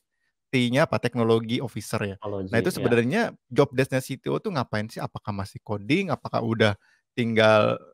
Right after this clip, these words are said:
Speaker 1: eh, I don't know, mungkin tinggal milih-milih teknologi yang dipakai atau apa? Sebenarnya C T O itu role-nya ngapain sih?
Speaker 2: Hmm, mungkin sebenarnya kalau ditanya kayak gitu, itu intinya job desk utamanya C T O itu adalah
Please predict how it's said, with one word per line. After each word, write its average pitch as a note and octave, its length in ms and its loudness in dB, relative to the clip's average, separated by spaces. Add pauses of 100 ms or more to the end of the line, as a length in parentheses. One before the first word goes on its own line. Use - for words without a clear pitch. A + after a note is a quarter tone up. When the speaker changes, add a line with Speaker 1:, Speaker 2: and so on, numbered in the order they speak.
Speaker 1:
eh, G#2+ 340 2
I E3+ 140 2
don't C3 160 4
know, A#2+ 160 2
mungkin B2 320 -4
tinggal A2 240 2
milih-milih A2 480 0
teknologi A2 420 0
yang G#2+ 140 -2
dipakai E3+ 480 -2
atau A#2 160 -6
apa? - 240 -6
Sebenarnya - 260 -6
C D3+ 80 -6
T - 80 -10
O A#2+ 140 2
itu A#2 160 -4
role-nya B2+ 320 2
ngapain A2 240 -4
sih? D#3 100 -12 (1900)
Speaker 2:
Hmm, D#3+ 240 2 (1040)
mungkin D3+ 400 4
sebenarnya C3 480 6
kalau C3 240 12
ditanya G#2+ 400 6
kayak G#2+ 320 8
gitu, A#2+ 260 6
itu F3 300 6 (920)
intinya C#3+ 640 8 (440)
job B2 240 8
desk B2 240 8
utamanya A2+ 480 4
C A2 160 -2
T A2+ 80 -2
O G#2+ 160 0
itu D#3+ 160 2
adalah A2 480 4